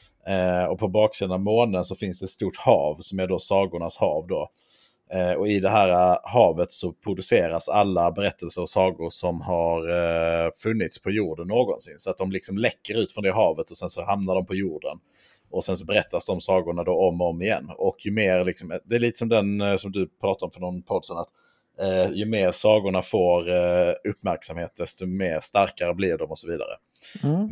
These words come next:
Speaker 1: Men, eh, då
Speaker 2: Det är
Speaker 1: är
Speaker 2: ett
Speaker 1: det då
Speaker 2: klassiskt koncept.
Speaker 1: Ja, onda makter som, eh, onda makter som är i, eh, på den här då. Så det är liksom lite som ett inbördeskrig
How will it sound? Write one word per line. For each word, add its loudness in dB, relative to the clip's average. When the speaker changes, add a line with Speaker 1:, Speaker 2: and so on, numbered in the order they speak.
Speaker 1:
Men, 4
eh, 4
då 0
Speaker 2:
Det 4
är 8
Speaker 1:
är 8
Speaker 2:
ett 6
Speaker 1:
det 0
då 0
Speaker 2:
klassiskt 2
koncept. -6
Speaker 1:
Ja, 4
onda 2
makter 0
som, 0
eh, 4
onda 0
makter -2
som -2
är 0
i, -2
eh, -6
på -2
den -4
här 0
då. 2
Så -6
det -4
är -2
liksom -4
lite -4
som -8
ett -10
inbördeskrig -4